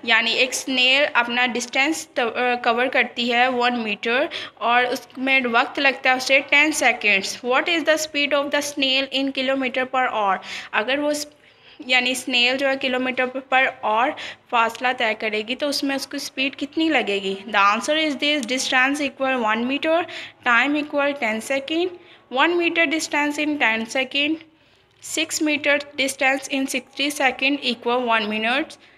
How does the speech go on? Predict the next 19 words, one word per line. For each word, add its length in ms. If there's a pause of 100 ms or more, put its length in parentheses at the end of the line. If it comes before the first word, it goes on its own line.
(580)
three 220
sixty 420
minute 400
distance 560
in 100 (140)
sixty 420
minute 480 (140)
equal 520 (440)
one 180
hour, 400 (400)
one 220
hour। 340 (420)
The 120
answer 320
is 160
this, 260
zero 180
point 480
thirty 240